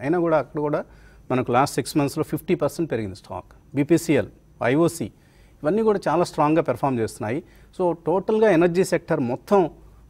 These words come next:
లైమ్‌లైట్‌లో ఉంది. ఇన్ఫ్యాక్ట్ అది లీడ్ చేస్తుందని చెప్పాలి. Energy sector is leading this market as of now, mostly పిఎస్యు companies. Uh, అలాగే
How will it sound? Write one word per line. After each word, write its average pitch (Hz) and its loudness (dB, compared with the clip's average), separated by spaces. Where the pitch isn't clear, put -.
లైమ్‌లైట్‌లో 160 4
ఉంది. 139 -2
ఇన్ఫ్యాక్ట్ 175 2
అది 143 0
లీడ్ 185 2
చేస్తుందని 156 2
చెప్పాలి. 98 -8
Energy 135 -2
sector 131 -4
is 127 -6
leading 143 2
this 110 -4
market 104 -6
as 107 -4
of 113 -4
now, 110 -4
mostly 175 2
పిఎస్యు 135 0
companies. - -16
Uh, 95 -6
అలాగే 139 6